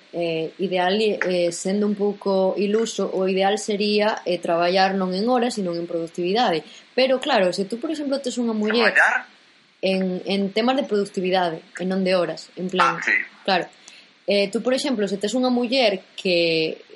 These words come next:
Speaker 1: eh, eu que sei, falta as horas que... Cualquier persoa, en plan, un home, unha muller que,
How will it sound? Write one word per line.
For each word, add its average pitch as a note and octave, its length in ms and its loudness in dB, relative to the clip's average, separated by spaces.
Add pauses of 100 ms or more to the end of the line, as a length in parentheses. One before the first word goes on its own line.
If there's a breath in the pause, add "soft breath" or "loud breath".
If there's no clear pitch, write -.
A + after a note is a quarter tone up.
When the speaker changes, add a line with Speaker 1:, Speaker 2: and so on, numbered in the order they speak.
(140)
Speaker 1:
eh, E3+ 480 0
eu G#3 160 0
que A3+ 160 0
sei, G#3 240 2
falta A#3+ 400 2
as B3 80 -4
horas A3+ 240 0
que... A3 240 -2 (200)
Cualquier A#3+ 320 -2
persoa, F3 440 -2
en G3+ 160 -2
plan, G3 200 0 (120)
un C4 320 0
home, A3 240 2
unha A#3 140 0
muller G3 420 0
que, F3 220 -2